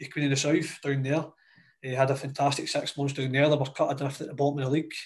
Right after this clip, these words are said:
Eh, we managed to stay up. I think they were thirteen points behind Stranraer. We managed to stay up. Eh, and then I went back.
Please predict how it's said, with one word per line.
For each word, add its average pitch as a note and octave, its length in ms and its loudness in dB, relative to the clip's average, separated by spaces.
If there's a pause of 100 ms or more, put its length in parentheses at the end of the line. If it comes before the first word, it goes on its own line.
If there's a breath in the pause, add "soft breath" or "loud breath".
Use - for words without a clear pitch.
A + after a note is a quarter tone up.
(160)
Eh, C3 160 -6
we C3 100 0
managed C#3 280 2
to - 80 -6
stay C3+ 240 0
up. C#3 160 4
I D3+ 40 -2
think D#3 100 -2
they D#3 60 -4
were C3+ 100 -2
thirteen C3+ 500 -8
points C#3 220 -6
behind C3+ 400 -4 (240)
Stranraer. C3+ 480 0 (680 loud breath)
We B2+ 80 -4
managed C3+ 260 2
to D#3 60 -2
stay C3+ 240 4
up. - 280 4 (380)
Eh, B2 420 0 (100)
and C#3 120 -8
then B2+ 340 -2
I C3+ 60 -6
went B2+ 180 -8
back. C#3+ 320 8